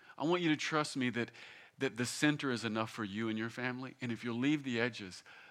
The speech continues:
there'll be something for someone else." And, uh, pa-, the only reason I'm telling you this story is that God keeps making this note of,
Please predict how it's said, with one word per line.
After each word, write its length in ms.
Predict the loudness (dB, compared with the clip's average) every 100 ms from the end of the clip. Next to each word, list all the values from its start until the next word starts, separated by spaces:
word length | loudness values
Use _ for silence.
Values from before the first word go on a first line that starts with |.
| _
there'll 120 | -2
be 200 | 2 2
something 380 | 2 -2 -2 -4
for 120 | -4
someone 420 | -6 -4 -4 -4 -4
else." 320 | -6 -12 -20 _ _ _ _ _
And, 200 | -2 -2 -6
uh, 60 | -12 -8
pa-, 100 | -2
the 80 | 2
only 100 | 2
reason 160 | 2 0
I'm 80 |
telling 200 | 2 4
you 40 | 4
this 80 | 2
story 260 | 0 0
is 100 | 0
that 140 | -6 -10 -18 -18 -18 -16 4
God 420 | 8 10 8 0
keeps 400 | -4 -4 -4 0
making 400 | 2 4 2 2
this 180 | 0 0
note 380 | 2 2 2
of, 360 | 4 4 4 -2